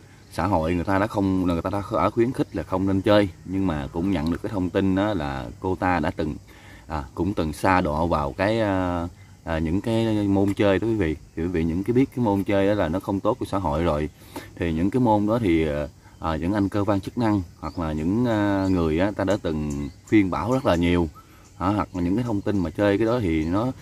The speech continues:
sẽ ảnh hưởng tới sức khỏe của mình rất là nhiều, đúng không quý vị? Hoặc là nó,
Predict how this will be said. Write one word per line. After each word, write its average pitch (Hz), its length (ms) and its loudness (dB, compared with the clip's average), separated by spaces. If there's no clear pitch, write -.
sẽ - 140 0
ảnh 90 200 2
hưởng 98 260 2
tới 117 100 0
sức 139 220 -2
khỏe 85 180 -6
của 127 120 -2
mình 78 180 0
rất 110 160 -2
là 92 60 0
nhiều, 82 220 2
đúng 90 100 0
không 113 120 2
quý 110 80 6
vị? 82 160 4
Hoặc 85 180 -4
là 76 280 0
nó, 107 320 2